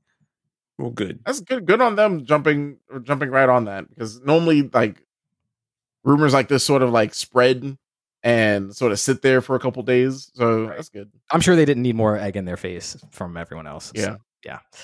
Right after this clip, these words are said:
Speaker 3: yeah.
Speaker 2: <laughs> But yeah, I mean, if that's the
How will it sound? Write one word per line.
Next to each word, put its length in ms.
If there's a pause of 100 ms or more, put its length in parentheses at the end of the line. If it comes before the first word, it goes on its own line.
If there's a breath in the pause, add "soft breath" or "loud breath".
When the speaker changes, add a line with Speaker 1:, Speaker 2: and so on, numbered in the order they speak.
(540 loud breath)
Speaker 3:
yeah. 180
Speaker 2:
<laughs> 100 (1400)
But 200
yeah, 280
I 40
mean, 140
if 60
that's 240
the 20